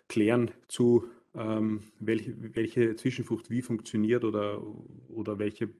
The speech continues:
Bodenbearbeitung wann besser ist, ähm, wenn man nicht zuerst sozusagen sich überlegt, äh, was will ich eigentlich, was sind sozusagen meine Ziele,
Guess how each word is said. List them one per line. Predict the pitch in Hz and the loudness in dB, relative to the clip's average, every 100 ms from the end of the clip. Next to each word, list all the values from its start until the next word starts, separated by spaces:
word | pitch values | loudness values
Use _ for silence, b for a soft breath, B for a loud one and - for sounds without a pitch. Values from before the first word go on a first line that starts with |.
| _ | _
Bodenbearbeitung | - 110 117 - - 110 110 110 | -4 -2 -2 -4 -4 -4 -4 -4
wann | 104 104 110 | -2 -2 0
besser | 113 110 110 | -2 -2 0
ist, | 113 123 B B B B | 0 -2 B B B B
ähm, | - 110 107 110 | -4 -2 0 0
wenn | 110 | 2
man | 120 | 2
nicht | 120 - | 2 2
zuerst | 135 123 117 | 2 2 0
sozusagen | 120 127 123 | -4 -4 -4
sich | - 123 | -4 -6
überlegt, | 117 110 110 131 - - B B B | 0 2 4 4 0 -18 B B B
äh, | - 139 113 - - 151 147 - 139 - - | -6 -2 0 -2 -4 -8 -10 -16 -16 -16 -8
was | 127 120 | -4 2
will | 120 147 | 4 4
ich | 135 | 4
eigentlich, | 123 127 123 | 0 0 -2
was | - - - | -2 -6 -6
sind | 120 | -6
sozusagen | - 113 113 | -4 -2 0
meine | 110 104 | 2 0
Ziele, | - - 131 127 127 | 0 -2 2 4 4